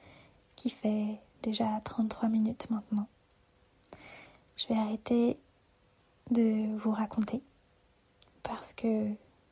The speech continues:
ça fait déjà beaucoup. Je pourrais vous raconter plein de choses encore, mais je pense que vous avez saisi <laughs> mon message et mon partage. J'espère que en vous ça résonne.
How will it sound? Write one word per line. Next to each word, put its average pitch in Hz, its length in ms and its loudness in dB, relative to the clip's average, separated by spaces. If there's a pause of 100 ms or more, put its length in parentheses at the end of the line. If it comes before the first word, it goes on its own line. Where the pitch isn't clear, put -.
(120)
ça - 100 -14
fait - 200 -2
déjà 220 280 2
beaucoup. 247 420 4 (800)
Je - 160 -12
pourrais 220 460 6
vous 220 160 0
raconter 226 460 0
plein - 220 4
de 240 60 4
choses 269 240 10
encore, 226 360 4
mais 220 340 0 (400)
je - 180 -14
pense 214 280 2
que - 140 -6 (300)
vous 226 160 0
avez 214 160 -2
saisi 220 460 -2 (120)
<laughs> - 480 4
mon 226 140 8
message 220 500 4
et 226 60 4
mon 214 160 6
partage. - 600 -4 (1000)
J'espère 240 560 4
que 233 500 4
en 240 120 10
vous 240 160 6
ça 240 160 4
résonne. 233 420 6